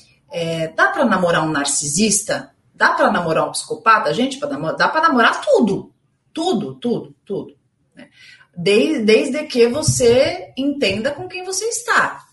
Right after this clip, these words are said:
Você vai namorar um psicopata, você vai sofrer pra caramba. Pra caramba.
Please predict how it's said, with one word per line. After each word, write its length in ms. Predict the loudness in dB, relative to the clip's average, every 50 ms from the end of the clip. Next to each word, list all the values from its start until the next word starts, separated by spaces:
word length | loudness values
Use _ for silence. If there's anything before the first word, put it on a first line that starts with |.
| _ _
Você 140 | -16 -10 -4
vai 120 | -2 0
namorar 360 | 0 2 2 4 4 4 2 2
um 40 |
psicopata, 720 | -2 -6 -8 -8 -8 -4 0 2 4 4 4 2 -2 -6
você 160 | -10 -8 -6 -4
vai 140 | -4 -4
sofrer 440 | -4 -4 -4 -6 -6 -6 -6 -8 -6
pra 100 | -6 -6 -6
caramba. 540 | -4 -2 0 0 0 -2 -2 -6 -8 -10 _ _ _ _ _ _ _
Pra 160 | -8 -8 -8
caramba. 540 | -6 -6 -8 -6 -4 -4 -4 -6 -8 -10 -12